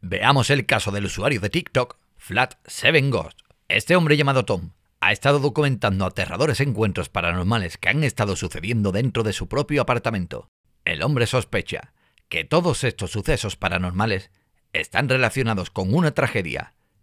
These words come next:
y que el terreno en donde su apartamento está construido se encuentra embrujado. En las imágenes podemos ver cómo una figura sombría se asoma por una de las esquinas. No se tiene la certeza de si esta es una presencia sombría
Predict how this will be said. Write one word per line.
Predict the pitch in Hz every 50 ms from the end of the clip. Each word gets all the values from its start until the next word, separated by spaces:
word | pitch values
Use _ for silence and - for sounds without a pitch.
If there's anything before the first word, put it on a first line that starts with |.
| _
y | - 87
que | - - 85
el | 87 -
terreno | - - - - 101 131 151
en | 143 143
donde | 139 131 131 107
su | - 104
apartamento | 95 - 92 92 - 98 120 135 107 - -
está | 90 - 110 110
construido | 87 101 90 - - 92 101 113 98 98 95 92 - - - _ _ _
se | - - - -
encuentra | - - - - - 135 120 95 117
embrujado. | 117 117 113 117 - - 95 82 73 67 - - - - _ _ _ _ _ _ _ _ _ _ _ _ _ _ _ _
En | - 101 95 92
las | 87 - -
imágenes | 92 110 160 147 160 156 156 131
podemos | - - 165 160 151 147 147 101 95
ver | 104 87 - -
cómo | - 92 117 151 160
una | 143 143 127
figura | - 151 139 139 139 131
sombría | 110 - 131 131 110 113 107 95 80 -
se | - 80
asoma | 85 - - 117 117 113 98 -
por | 101 95 95
una | 135 151 123
de | 123 131
las | 117 107 98 120
esquinas. | 117 - - 120 101 80 - - - - _ _ _ _ _ _ _ _ _ _ _ _
No | - 87 92 -
se | 120 127
tiene | 120 147 151 147
la | 139 127
certeza | 120 - 147 - - 123 95 - 101 90
de | 90 92
si | - - 110 113
esta | 120 98 - 107
es | 98 -
una | 135 156 151 -
presencia | - 117 - 117 104 - - 85 -
sombría | - 95 90 85 90 107 113 107 95 98 -